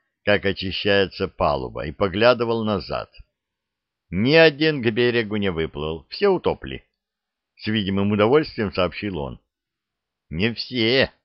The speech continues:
Есть еще один. Вино в трюме ищет". Рязанцы, доселе наблюдавшие за экзекуцией со стороны, подбежали к трюму, откинули люк и выволокли на палубу упиравшегося опричника.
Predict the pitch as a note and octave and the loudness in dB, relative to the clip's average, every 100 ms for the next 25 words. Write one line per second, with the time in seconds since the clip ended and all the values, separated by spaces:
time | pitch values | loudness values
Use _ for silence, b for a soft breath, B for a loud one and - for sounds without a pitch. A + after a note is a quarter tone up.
0 | _ _ _ _ - G2+ A2 - C3+ C3+ | _ _ _ _ -4 -2 -2 -2 -6 -6
1 | - F#2+ F#2+ A2+ B2 G#2 C#2 - - E2 | -4 0 2 2 0 -6 -6 -12 -14 -4
2 | A#2 G#2+ D#2+ F#2+ - B2 C#3 A2+ G2 D2+ | -2 0 0 -4 -6 -6 -2 0 -2 -4
3 | C2+ - A1 - _ _ _ _ _ _ | -8 -12 -14 -16 _ _ _ _ _ _
4 | _ _ - A#2 D3+ A#2 A2 F#2+ F#2+ - | _ _ -2 2 4 4 4 4 2 -6
5 | D3+ _ _ _ _ F2+ - - F#3 D3+ | -10 _ _ _ _ 0 0 2 2 2
6 | B2 G2+ G#2 G#2 F#2 - F2+ G2 G2+ E2+ | 2 0 4 4 4 0 -4 2 2 2
7 | - F#2 - E2 E2+ A2 A#2+ - F2 - | -4 -6 -6 -10 -8 -6 -6 -6 -8 -8
8 | E2 D2 C2+ D#2 C3 - _ _ _ _ | -6 -6 -6 -6 -8 -12 _ _ _ _
9 | _ - B2+ D#3 D#3+ F#3+ - - G#2 G#2 | _ -2 0 2 4 2 0 -4 -4 -2
10 | C3 C#3+ C#3+ C#3 F#3 F3+ C3 G#2+ C#3+ F#3 | -2 -2 -4 -4 -4 0 2 2 2 0
11 | - F#2 E2 E3 E3 E3 D3+ C3 B2 F#2+ | -2 -6 0 0 2 2 0 -2 0 0
12 | E2+ - D3 C#3+ B2 B2+ b b b - | 0 0 2 2 -2 -4 b b b -10
13 | F#2+ G#2 A#2 C#3 A#2 A#2+ A#2+ A2 A#2 A2 | 0 2 4 4 2 -2 -4 0 0 0
14 | F#2 D#2+ - - B1 A#1 A1 | -2 -4 -10 -14 -14 -12 -12